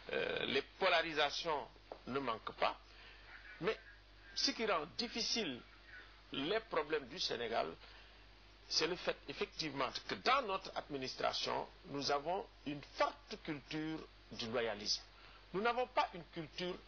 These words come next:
républicaine. Si vous allez aux États-Unis, si un préfet ou un gouverneur demande à un policier de violer la loi, il lui dit non.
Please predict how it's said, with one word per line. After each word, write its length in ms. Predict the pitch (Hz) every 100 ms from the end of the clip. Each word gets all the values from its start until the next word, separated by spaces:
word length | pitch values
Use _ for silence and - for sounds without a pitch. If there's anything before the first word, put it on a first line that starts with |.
| - -
républicaine. 560 | 135 123 113 117 117 - - - - - - - - - - - -
Si 120 | -
vous 160 | 370 196
allez 140 | 226
aux 80 | 214
États-Unis, 640 | 143 151 147 127 123 123 107 - - - - - - - -
si 380 | - 294 277 170 - - - - - - - - - - - - - -
un 160 | 190 175
préfet 460 | - 208 - 160 139 - - - - -
ou 120 | 190 170
un 100 | 143
gouverneur 600 | 147 185 180 156 147 127 - - - - - - - 196 135
demande 380 | 233 247 302 294 208
à 120 | - 202
un 60 | -
policier 400 | 185 175 - 214
de 100 | 151
violer 320 | 120 160 170
la 140 | 151 131
loi, 260 | 139 175 - -
il 120 | 127
lui 100 | 139
dit 140 | 127 139
non. 180 | 131